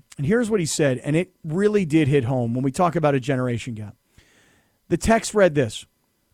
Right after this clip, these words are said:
"When you realize that nineteen seventy and twenty twenty-two are as far apart as nineteen seventy and nineteen eighteen, I'm just gonna need a minute."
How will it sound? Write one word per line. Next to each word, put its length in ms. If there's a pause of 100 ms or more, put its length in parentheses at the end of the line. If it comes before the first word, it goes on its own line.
"When 200
you 100
realize 680
that 160
nineteen 720
seventy 680 (540)
and 200
twenty 580
twenty-two 1000 (540)
are 180
as 160
far 400
apart 500 (300)
as 220
nineteen 640
seventy 640 (300)
and 260
nineteen 640 (120)
eighteen, 720 (1120)
I'm 160
just 340
gonna 260
need 240
a 40
minute." 400